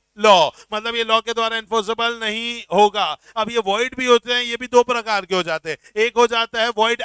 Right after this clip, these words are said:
एग्रीमेंट, एक हो जाता है वॉइड कॉन्ट्रैक्ट, एक हो जाता है वॉइड एग्रीमेंट, एक हो जाता है वॉइड कॉन्ट्रैक्ट। So what is void agreement? Void agreement मतलब एक ऐसा एग्रीमेंट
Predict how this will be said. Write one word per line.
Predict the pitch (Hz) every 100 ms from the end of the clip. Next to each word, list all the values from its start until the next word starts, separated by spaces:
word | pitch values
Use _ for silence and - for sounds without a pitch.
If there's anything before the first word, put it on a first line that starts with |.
| 220
एग्रीमेंट, | 220 226 240 240 254 247 208 - _
एक | 170 175
हो | 185
जाता | 185 190
है | 175
वॉइड | 170 185 202 185 _ _
कॉन्ट्रैक्ट, | 147 139 143 160 156 143 120 -
एक | 165
हो | 180
जाता | 180 180
है | 180
वॉइड | 175 208 254 _ _ -
एग्रीमेंट, | 185 202 214 220 214 185 151 165
एक | 180
हो | 190
जाता | 202 202
है | 196
वॉइड | 180 208 233 - _
कॉन्ट्रैक्ट। | 185 175 180 185 185 151 - _ -
So | 226
what | 233 240
is | 208
void | 220 240 233
agreement? | 208 214 226 208 151 _ -
Void | 202 247 233
agreement | 226 233 233 226
मतलब | 220 226
एक | 226 208
ऐसा | 196 202 190 - - 233 240 254 254 196
एग्रीमेंट | 196 196 214 214 214